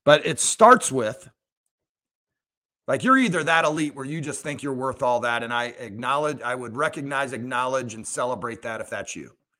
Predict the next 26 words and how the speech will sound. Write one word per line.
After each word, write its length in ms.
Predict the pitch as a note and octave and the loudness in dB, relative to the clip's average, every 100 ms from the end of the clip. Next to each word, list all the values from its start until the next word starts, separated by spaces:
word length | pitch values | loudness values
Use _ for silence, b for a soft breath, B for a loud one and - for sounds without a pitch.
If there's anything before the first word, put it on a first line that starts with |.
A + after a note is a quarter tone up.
| _ _ _ _ _ _ - | _ _ _ _ _ _ -4
On 140 | B2+ | -2
the 140 | C#3+ E3 | 4 6
other 240 | F#3+ F3 | 8 8
end 200 | C#3+ C#3 | 6 0
of 100 | B2+ | -4
it, 220 | C3 B2+ _ - - _ _ _ _ _ D3+ | -6 -8 _ -20 -20 _ _ _ _ _ -6
maybe 300 | E3 F3+ F#3 | -2 -2 -2
you 280 | E3 E3+ | -4 -6
need 380 | D#3+ D#3 D#3+ C#3+ | -6 -6 -8 -6
that 280 | B2+ C3+ - | -4 -4 -4
person 400 | D3 C#3 - B2+ | -4 -6 -8 -10
to 180 | - C3 | -6 -6
believe 420 | A2 G#2+ A#2 A2 | -4 -6 -6 -8
in 100 | A2 | -10
you. 140 | G2+ F#2+ | -12 -10
So 260 | B2+ A2+ | -6 -4
it 60 | A2+ | -4
boils 420 | G#2+ C3+ D3 A2 | -2 0 0 -2
down 280 | B2 B2 B2 | 0 0 -2
to 120 | B2+ | -6
the 100 | A2 | -8
leadership 720 | G2+ C3 C#3+ D3 D3 C#3 C#3 b b b b _ | -4 -2 0 -2 0 0 0 b b b b _
you 300 | A2+ D3 G3+ | -2 2 6
have 300 | D#3+ D3+ D3+ | 8 8 6
in 160 | D#3+ D3+ | 2 -2
you 400 | A#2+ A2 B2 | -2 -4 -8